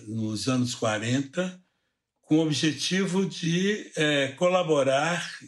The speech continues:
inicialmente com o governo, com o Estado, porque não havia condições naquele momento no Estado, como eu acredito que não exista ainda hoje, de dar suporte para um programa vasto,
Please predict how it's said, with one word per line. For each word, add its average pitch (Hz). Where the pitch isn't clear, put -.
inicialmente 123
com 139
o -
governo, 139
com -
o 123
Estado, 135
porque 131
não 123
havia 107
condições 107
naquele 107
momento 101
no 107
Estado, 107
como 127
eu 113
acredito 113
que -
não 110
exista 104
ainda 101
hoje, 135
de 143
dar 135
suporte -
para 156
um 151
programa 139
vasto, 123